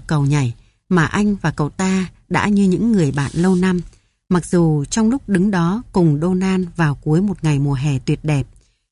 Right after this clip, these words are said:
trong Bucky vẫn nhoi nhói nghĩ về tất cả những cậu bé mà anh đã bỏ rơi ở sân chơi. Dù đã cố gắng để cảm thấy hân hoan trước mọi thứ nơi đây, anh vẫn chưa thể chiến thắng hoàn toàn mặc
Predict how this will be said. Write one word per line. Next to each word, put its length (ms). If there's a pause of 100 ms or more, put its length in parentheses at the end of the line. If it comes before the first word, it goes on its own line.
(220)
trong 260
Bucky 480 (180)
vẫn 340
nhoi 200
nhói 400 (120)
nghĩ 220
về 240
tất 260
cả 220
những 200
cậu 140
bé 340 (120)
mà 160
anh 300
đã 100
bỏ 240
rơi 260
ở 120
sân 280
chơi. 320 (640)
Dù 280
đã 200
cố 180
gắng 440
để 180
cảm 220
thấy 260
hân 220
hoan 440
trước 220
mọi 220
thứ 360
nơi 180
đây, 280 (440)
anh 220
vẫn 200
chưa 200
thể 240
chiến 240
thắng 280
hoàn 260
toàn 260
mặc 140